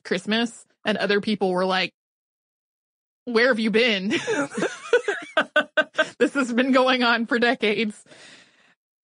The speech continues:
All of this radio and T V and online work has also been accompanied by pictures and videos and articles peppered through with references to all the high-tech military gear that norad says it's using to track Santa.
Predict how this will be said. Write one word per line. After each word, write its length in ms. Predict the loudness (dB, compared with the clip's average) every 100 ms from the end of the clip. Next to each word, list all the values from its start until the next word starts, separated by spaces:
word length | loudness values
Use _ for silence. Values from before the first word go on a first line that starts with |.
| 0
All 380 | 2 4 4 2
of 80 |
this 180 | 0 -2
radio 640 | -2 0 0 2 2 2
and 160 | -2 -4
T 220 | -4 -4
V 260 | -2 0 0
and 120 | 0
online 520 | 0 0 2 0 2
work 220 | 0 -2
has 120 | -2 0
also 320 | 0 0 0
been 200 | 0 -2
accompanied 500 | -2 0 0 0 2
by 160 | 2
pictures 540 | 0 -2 -4 -2 0 0
and 180 | 0 0
videos 460 | 0 2 2 2
and 100 | 0 0
articles 520 | 2 2 0 -2 -4
peppered 500 | -4 -4 0 0 -2
through 320 | -2 0 2
with 180 | 2 0
references 600 | 2 0 0 -2 -2 -4
to 80 | -4
all 220 | 0 0 2
the 80 |
high-tech 420 | 0 -2 -2 -6 -4
military 480 | -2 -2 0 0
gear 240 | 2 2 2
that 140 | 2
norad 400 | 2 2 2 0
says 240 | -4 -4 -4
it's 160 | -6
using 240 | -8 -4 -6
to 100 | -2
track 240 | -2 -2
Santa. 500 | -2 -2 0 -2 -4